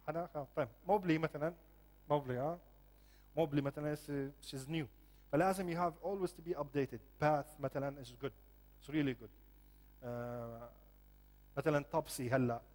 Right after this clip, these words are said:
توبسي من جديد قبل يومين بدو يسوي سيرش على تويتر all the way back to two thousand and six.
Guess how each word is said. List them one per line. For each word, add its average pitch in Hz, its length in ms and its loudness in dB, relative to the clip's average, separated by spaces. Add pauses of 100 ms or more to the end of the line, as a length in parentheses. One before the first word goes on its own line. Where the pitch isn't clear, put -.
(360)
توبسي 156 400 -2
من 147 160 -4
جديد 139 300 -2
قبل 143 200 -2
يومين 147 420 -4
بدو 160 440 -4 (520)
يسوي 156 360 -6
سيرش 160 420 -2
على 139 140 0
تويتر 185 460 -2
all 160 260 -6
the 160 60 -4
way 165 340 -2
back 165 120 0
to - 180 -14 (100)
two 165 200 -8
thousand 160 220 -2
and 147 260 -8
six. 110 60 -8